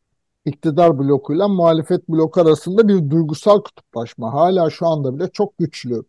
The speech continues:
bir duygu hali. Ee, işte o nedenle konuştuğumuz çılgın proje demokrasi dediğimiz şey esas itibaren o kutup, yani seçmenin şimdiye kadar alışkın olduğu, ezberlediği bütün bu kutuplaşmaların dışında düşündürtme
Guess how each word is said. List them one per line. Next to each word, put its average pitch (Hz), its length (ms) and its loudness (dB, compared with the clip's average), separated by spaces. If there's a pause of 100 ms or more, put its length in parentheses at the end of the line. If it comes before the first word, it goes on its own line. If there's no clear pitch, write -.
bir 127 180 -6
duygu 117 400 -6
hali. 131 440 -4 (600)
Ee, 110 360 -6
işte - 220 -14
o 175 140 0
nedenle 175 460 0
konuştuğumuz 151 680 -6 (100)
çılgın 147 440 -4
proje 139 400 -4
demokrasi 143 600 -6
dediğimiz 127 400 -4
şey 190 340 -2 (440)
esas 170 320 -4
itibaren 160 460 -2
o 170 160 -4
kutup, - 280 -16 (120)
yani 135 200 -2
seçmenin 170 800 -4 (540)
şimdiye 170 480 2
kadar 160 340 -2
alışkın 160 440 -2
olduğu, 131 500 0
ezberlediği 156 960 0
bütün 180 420 -2
bu 165 100 -6
kutuplaşmaların 165 1120 -4
dışında 180 560 0
düşündürtme 165 920 -4